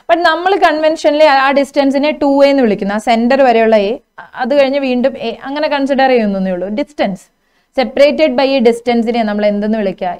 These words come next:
ഇലക്ട്രിക് ഡൈപോൾ എന്ന് വിളിക്കുക. So suppose for an example, ഇതൊരു ഫോർ കൂളംബ് ആണെങ്കിൽ ഇത് മൈനസ് ഫോർ കൂളംബ്. ഓക്കെ, so അങ്ങനെ രണ്ട്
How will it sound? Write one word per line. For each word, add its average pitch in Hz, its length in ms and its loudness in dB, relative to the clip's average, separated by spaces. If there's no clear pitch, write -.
ഇലക്ട്രിക് 208 480 -6
ഡൈപോൾ 180 380 -4
എന്ന് 180 120 -8
വിളിക്കുക. - 260 -20
So 320 120 -6
suppose 302 340 0
for 294 160 2
an 294 120 -6
example, 233 460 0
ഇതൊരു 349 260 4
ഫോർ 320 360 6
കൂളംബ് 262 420 6
ആണെങ്കിൽ 208 320 2
ഇത് 233 160 2
മൈനസ് 220 400 0
ഫോർ 208 140 0
കൂളംബ്. 170 340 -10
ഓക്കെ, 214 140 -4
so 277 140 0
അങ്ങനെ 330 320 2
രണ്ട് 277 240 4